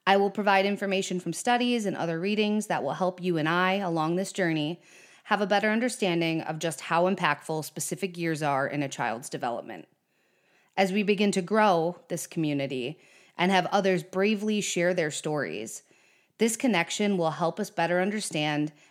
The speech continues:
many of the whys we have asked ourselves over the years. For those of you that have children or plan to, maybe this exploration can help you create an even more supportive environment for your children.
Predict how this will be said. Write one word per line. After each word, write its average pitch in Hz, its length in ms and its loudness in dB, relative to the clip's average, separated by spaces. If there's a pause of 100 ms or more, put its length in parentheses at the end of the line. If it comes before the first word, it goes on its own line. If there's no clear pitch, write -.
many 202 400 2
of 196 100 0
the 190 100 0
whys 156 440 2
we 151 80 -4
have 151 120 -4
asked 135 280 -2
ourselves 135 400 -4
over 131 180 -4
the 127 120 -6
years. 95 440 -12 (720)
For 226 180 2
those 220 300 2
of 233 100 0
you 240 140 0
that 180 160 2
have 180 180 -2
children 170 720 0 (100)
or 165 140 -2
plan 190 400 2
to, 143 380 -4 (580)
maybe 220 320 4
this 262 260 2
exploration 196 840 0
can 220 140 0
help 180 240 0
you 185 100 -2
create 185 540 0
an 185 100 -2
even 185 220 -2
more 175 200 0
supportive 214 560 0
environment 143 600 0
for - 100 -12
your 120 140 -6
children. 101 560 -8